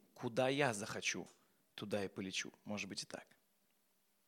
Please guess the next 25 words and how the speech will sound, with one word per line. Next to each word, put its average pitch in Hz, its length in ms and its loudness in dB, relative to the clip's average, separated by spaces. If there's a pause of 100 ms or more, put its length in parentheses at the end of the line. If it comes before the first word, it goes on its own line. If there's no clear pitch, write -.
(720)
Я 131 160 10
повторю 156 400 8
этот 123 200 6
важный 131 320 10
принцип. 135 400 2
Не 131 180 4
все - 380 10
возможности, 139 720 6
которые 123 320 0
нам 120 160 0
открываются, 113 800 2 (360)
Божий 110 420 2
план 107 260 0
для 90 160 -6
нас. - 320 -10 (960)
Не 135 320 6
все 160 680 10
возможности, 135 1000 6
которые 127 540 4
нам 127 180 0
открываются, 113 600 0
Божий 107 420 0
план 107 380 -4
для 90 140 -8
нас. - 360 -10